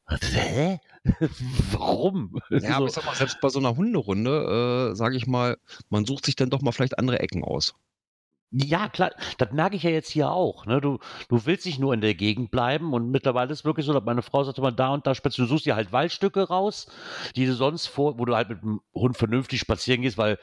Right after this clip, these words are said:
Speaker 1: ganz ehrlich, durchs Dorf, drei, vier Tradis ist mit dem Hund auch doof.
Speaker 2: Mhm.
Speaker 1: Also suchst dir Wald. Und somit kommst du halt immer weiter aus deiner Homezone, aus, aus deiner Homezone so ein bisschen raus, ne? Weil irgendwann gehen die Möglichkeiten ja auch weg.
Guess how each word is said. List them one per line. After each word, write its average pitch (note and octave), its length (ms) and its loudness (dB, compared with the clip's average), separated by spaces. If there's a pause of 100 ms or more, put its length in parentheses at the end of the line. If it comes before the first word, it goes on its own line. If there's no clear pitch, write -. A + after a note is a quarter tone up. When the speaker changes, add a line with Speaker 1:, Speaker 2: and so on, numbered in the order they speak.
(320)
Speaker 1:
ganz G#2+ 140 0
ehrlich, B2+ 180 2
durchs A2 220 0
Dorf, A#2+ 480 -2 (480)
drei, B2 260 -2
vier - 140 -6
Tradis A2+ 260 -2
ist A#2 160 -4
mit A2+ 120 2
dem A2 60 -2
Hund G#2 200 2
auch F#2+ 160 2
doof. - 420 0 (400)
Speaker 2:
Mhm. E2+ 260 2
Speaker 1:
Also G2+ 200 0
suchst B2+ 160 2
dir B2+ 80 0
Wald. C3 140 0 (300)
Und C3 280 0
somit C3 520 -2
kommst D#3+ 280 0
du F3 40 2
halt D#3 160 2
immer F3+ 280 0
weiter F3 300 0
aus D3 200 0
deiner D3+ 440 0
Homezone, D#3 500 0
aus, C3 320 0
aus A#2+ 180 2
deiner C#3 220 2
Homezone D#3 460 0
so C3+ 60 2
ein C3+ 60 -2
bisschen D3 240 2
raus, C#3 480 -2
ne? A#2+ 180 2
Weil C3+ 220 0 (200)
irgendwann D3 540 -2
gehen D3+ 140 2
die D3 100 2
Möglichkeiten C#3 600 -2
ja C3+ 80 4
auch A#2 140 0
weg. - 240 0